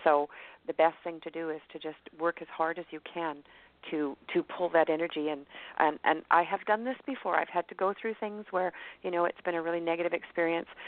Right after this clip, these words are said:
When I had my head-on car accident, um, I had to go through court and, and,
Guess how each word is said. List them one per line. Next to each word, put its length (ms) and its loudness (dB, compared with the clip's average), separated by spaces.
When 120 6
I 60 6
had 180 4
my 120 0
head-on 280 4
car 240 4
accident, 520 -2
um, 340 0
I 80 8
had 240 2
to 80 -10
go 300 0
through 120 -6
court 400 0
and, 380 -2
and, 300 -4